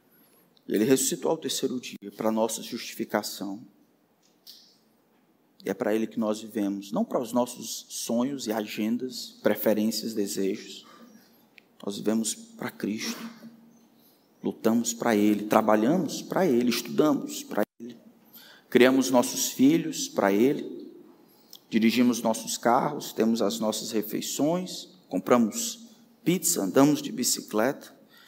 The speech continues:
Vivemos perante o nosso grande Deus e Salvador Jesus Cristo. Que o mundo veja isso. Que a nossa vida é meia doida em relação a valores.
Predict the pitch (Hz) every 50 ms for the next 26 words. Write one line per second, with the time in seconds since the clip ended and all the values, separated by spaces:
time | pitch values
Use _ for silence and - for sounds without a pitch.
0 | - _ - 110 104 120 - - 170 165 156 147 - - - - 143 120 127 143
1 | 147 175 185 196 190 185 - - - - 113 95 - - 101 113 113 120 127 143
2 | - - - - - - - 147 190 226 220 220 175 151 131 131 135 127 135 127
3 | - - - 139 120 - _ - 113 120 120 113 - 123 117 123 123 117 - -
4 | - - - - - - - - _ _ _ _ _ _ _ _ _ _ _ _
5 | _ _ _ _ - - _ _ _ _ _ _ _ _ _ _ _ - _ _
6 | _ - 151 151 170 175 170 165 143 156 151 139 - 143 120 117 123 131 123 -
7 | - - - - _ _ _ _ _ _ _ _ _ _ _ _ _ _ _ _
8 | _ _ _ _ _ _ _ - 113 127 160 160 - - 156 170 196 - 170 170
9 | 170 185 190 165 127 123 - 127 151 170 180 170 - 139 135 131 143 127 135 127
10 | - - 139 135 135 131 131 120 110 113 120 131 - - - - -